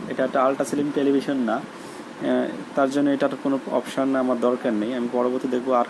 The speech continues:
কোন অপশান ওপেন হচ্ছে, মানে কত পর্যন্ত ওপেন হচ্ছে। দেখুন এখানে, আহ, এফ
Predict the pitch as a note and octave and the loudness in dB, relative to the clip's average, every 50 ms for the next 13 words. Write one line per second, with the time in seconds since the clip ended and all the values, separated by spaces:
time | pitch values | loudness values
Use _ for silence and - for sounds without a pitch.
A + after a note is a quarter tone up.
0 | - - C3 B2 A#2 A2+ G#2+ - - - B2 A#2+ A#2 A2 - A2 G#2+ A2 G#2 - | -2 -2 0 0 0 0 -2 -2 -4 -2 0 0 0 0 -2 -2 -2 -2 -4 -6
1 | - - - C#3 E3+ - - - - - - - - - - - - - C3 C3 | -6 -4 -4 -4 -4 -6 -12 -14 -14 -14 -14 -14 -16 -16 -14 -4 -2 0 0 2
2 | - D#3 D#3+ - F3 E3 E3 E3 D#3+ D#3+ D#3+ D3 - D#3 C3 B2 A#2 A2+ A2 G#2+ | 2 2 2 4 2 0 0 0 0 0 0 2 2 2 4 4 2 2 2 0
3 | G#2 - - A#2+ A#2 A#2 A#2 - C3+ D3 D#3 C#3 A#2 - C3+ B2+ A#2+ B2 B2 B2 | 0 0 0 2 2 0 2 0 0 0 0 -2 -2 -2 -2 0 0 2 0 0
4 | B2+ - - - - - - - - - - - - A#2 A2+ - - C#3+ D3+ | -2 -6 -10 -14 -14 -14 -14 -14 -14 -16 -6 -2 2 2 2 4 4 4 2